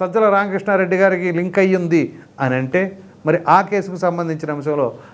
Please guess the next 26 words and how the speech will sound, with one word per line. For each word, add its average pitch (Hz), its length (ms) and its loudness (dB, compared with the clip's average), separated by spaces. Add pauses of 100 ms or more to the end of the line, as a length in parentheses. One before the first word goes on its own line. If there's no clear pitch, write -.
(140)
ఆయనకి 175 460 4
ఎవరు 139 280 0
సపోర్టివ్గా 127 580 -2
ఉంటారు? 101 340 -6 (460)
ఇక 143 140 4
మూడవది 190 720 2 (160)
అత్యంత, 175 420 -4 (800)
ఆ, 135 120 0
ముఖ్యమైనది 139 680 0 (640)
తెలుగుదేశం 196 460 2
పార్టీ 175 260 0
కేంద్ర 170 360 -2
కార్యాలయం 156 520 0
పైన 147 120 -4
జరిగిన 127 300 -4
దాడి. 117 340 2 (840)
ఏదైతే 202 360 4
రెండు 185 240 0
వేల 202 180 4
ఇరవై 185 320 2
ఒకటో 170 240 2
సంవత్సరంలో 160 480 0
ఆ 151 180 4
విధంగా 180 440 -2
దాడికి 143 360 0
పాల్పడ్డారో 113 720 0